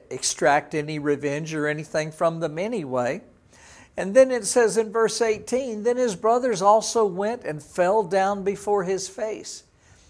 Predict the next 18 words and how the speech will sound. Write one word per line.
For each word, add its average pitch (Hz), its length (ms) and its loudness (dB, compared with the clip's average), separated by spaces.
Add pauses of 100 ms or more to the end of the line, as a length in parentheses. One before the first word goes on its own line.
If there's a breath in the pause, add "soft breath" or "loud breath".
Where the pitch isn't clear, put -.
(140)
And 151 160 -6
they 165 100 -2
said, 180 320 -2
'Behold, 185 500 -2
we 185 200 4
are 185 100 0
your 180 220 -2
servants.' 196 880 -6 (520 soft breath)
And 131 140 -10
Joseph 143 440 -2
said 143 260 0
in 131 160 -6
verse 131 280 -2
nine, 127 380 -4
he 139 160 -8
said 139 340 -2
to 139 140 -4
them, 123 240 -8